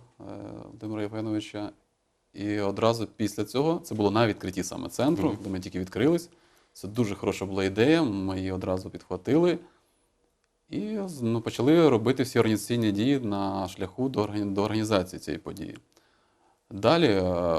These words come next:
Speaker 1: на-, наша де-, делегація, як ви знаєте, м, е, була,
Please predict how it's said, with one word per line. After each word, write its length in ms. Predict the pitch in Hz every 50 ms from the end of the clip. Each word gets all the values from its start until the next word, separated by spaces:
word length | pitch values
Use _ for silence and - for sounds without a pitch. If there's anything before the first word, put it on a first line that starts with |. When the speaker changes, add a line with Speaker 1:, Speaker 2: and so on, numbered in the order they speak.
| 76 78 80 78 82 80 80 80 82
Speaker 1:
на-, 220 | 87 98 101 101
наша 240 | 101 110 117 - 110
де-, 140 | 101 101 95
делегація, 640 | 98 104 101 98 98 107 113 123 127 - - 143 143
як 160 | 151 147 -
ви 80 | 127
знаєте, 460 | 123 123 127 127 123 120 117 - 110 104
м, 800 | 98 98 101 98 95 95 92 90 92 90 87 - - - - 104
е, 220 | 101 104 - -
була, 680 | - 95 98 98 101 101 101 107 107 101 98 95 95 92